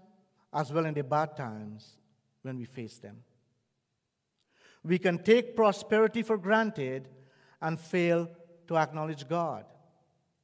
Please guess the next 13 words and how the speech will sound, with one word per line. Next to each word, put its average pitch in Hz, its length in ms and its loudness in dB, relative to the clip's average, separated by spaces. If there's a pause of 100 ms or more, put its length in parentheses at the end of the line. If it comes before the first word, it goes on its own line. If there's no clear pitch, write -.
(1300)
We 151 180 2
are 151 140 6
just 208 440 4
as 165 220 -2
dependent 208 460 2
upon 202 280 -2
God 202 520 6 (320)
when 160 160 -2
our 160 160 2
cupboards 214 800 4 (340)
and 170 240 -2
our 170 140 2
refrigerators 220 1200 6